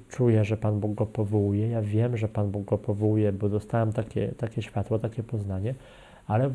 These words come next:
i mogę się o to dla niego modlić, żeby on się otworzył i przyjął, ale ja takich słów mu nie powiem. Ja nie mogę go zobowiąz-,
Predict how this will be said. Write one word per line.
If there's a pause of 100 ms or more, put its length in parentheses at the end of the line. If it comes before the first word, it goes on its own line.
i
mogę
się
o
to
dla
niego
modlić,
żeby
on
się
otworzył
i
przyjął, (340)
ale
ja
takich
słów
mu
nie
powiem. (280)
Ja
nie
mogę
go
zobowiąz-,